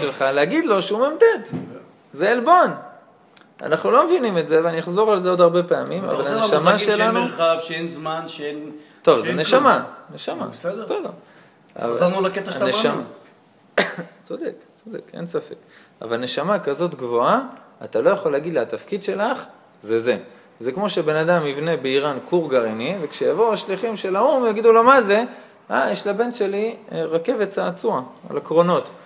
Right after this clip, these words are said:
Speaker 1: עם הרבה מטעמים, אני גורם לרכבת שהיא תזוז ככה, שהוא, זה, שהוא ישחק בזה."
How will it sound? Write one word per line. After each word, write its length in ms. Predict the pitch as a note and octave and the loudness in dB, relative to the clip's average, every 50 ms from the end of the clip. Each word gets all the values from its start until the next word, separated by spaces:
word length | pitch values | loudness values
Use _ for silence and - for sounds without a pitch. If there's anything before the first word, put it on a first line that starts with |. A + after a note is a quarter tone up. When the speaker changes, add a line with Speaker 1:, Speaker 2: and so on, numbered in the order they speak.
| - - _ _ - | -20 -20 _ _ -6
Speaker 1:
עם 140 | E3 E3+ | 0 2
הרבה 240 | F#3+ F#3+ G3 A3+ C#4+ | 4 6 8 8 8
מטעמים, 640 | D#4+ E4 D#4 D#4+ C#4+ C4+ C#4 D#4 F#4 F#4+ F#4 F#4 F#4+ F#4+ F#4 - - | 8 6 4 6 6 6 6 6 4 2 0 0 -2 -4 -6 -6 -4
אני 180 | A#3 A#3 B3 | -2 0 2
גורם 340 | A3 A#3+ B3+ B3+ D4 D4+ C#4+ | 6 6 6 8 6 4 4
לרכבת 480 | C4 B3 A#3 B3 B3 C#4+ C#4 C4 B3+ B3+ | 2 2 2 2 0 0 0 0 0 -2
שהיא 160 | - A#3+ A3 A3 | -4 -6 4 6
תזוז 360 | A3+ A3+ G#3 A#3+ A#3+ G#3+ F#3 | 6 6 6 4 -2 -4 -2
ככה, 340 | - A3+ G#3 G3+ - E3+ E3 | 0 0 0 2 2 0 0
שהוא, 280 | E3+ - E3+ E3+ E3+ | 0 -2 -2 -2 -2
זה, 160 | E3+ F3 F#3 | -2 -4 -8
שהוא 140 | F3 - F3 | -6 -4 -6
ישחק 340 | E3 - - E3+ - F3 D#3 D3+ C#3 | -4 0 0 2 2 2 0 2 0
בזה." 200 | B2+ A2+ A2 | -2 -2 -4